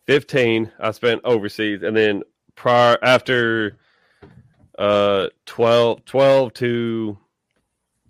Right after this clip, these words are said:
uh, thirteen and a half, I was overseas as well, and then now I'm just, uh, it's like I've forgotten everything about the world outside of,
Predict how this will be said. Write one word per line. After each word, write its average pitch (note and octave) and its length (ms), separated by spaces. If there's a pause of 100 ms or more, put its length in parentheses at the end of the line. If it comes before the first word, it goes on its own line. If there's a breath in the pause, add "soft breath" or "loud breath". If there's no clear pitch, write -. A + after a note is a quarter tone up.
(340)
uh, F#2 1160 (100)
thirteen A#2 400
and G2+ 120
a F#2+ 60
half, F#2+ 460
I F#2+ 120
was F#2+ 140
overseas F#2+ 480
as F2+ 100
well, F#2 320
and F2+ 120
then F#2 260 (640 soft breath)
now F#2+ 360
I'm F2+ 120
just, - 460 (460)
uh, F#2 280
it's G2 120
like G2+ 140
I've G2 160
forgotten F#2 500
everything G2 380
about F#2 300 (160)
the F#2+ 100
world F#2 340
outside F#2 380
of, F2+ 220